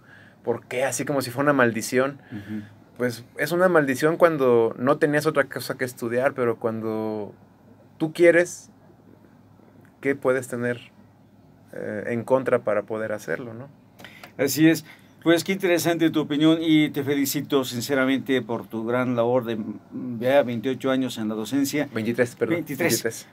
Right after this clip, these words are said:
Speaker 2: Que esta, que esta, eh, dedicación, que este amor a, eh, compartir tus conocimientos siga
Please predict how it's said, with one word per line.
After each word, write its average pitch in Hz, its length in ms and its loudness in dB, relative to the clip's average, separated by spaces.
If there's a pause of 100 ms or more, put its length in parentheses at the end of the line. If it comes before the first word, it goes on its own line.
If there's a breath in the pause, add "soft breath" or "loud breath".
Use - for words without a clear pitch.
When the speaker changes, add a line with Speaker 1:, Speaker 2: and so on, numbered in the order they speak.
(120)
Speaker 2:
Que 175 80 6
esta, 151 560 4 (240)
que 151 100 -2
esta, 127 720 2
eh, - 320 -16 (600)
dedicación, 127 840 0
que 139 120 -2
este 127 260 -4
amor 123 360 0
a, 110 380 -2
eh, 104 140 -8
compartir 120 540 -4
tus 127 100 -8
conocimientos 117 720 -6
siga 120 300 -2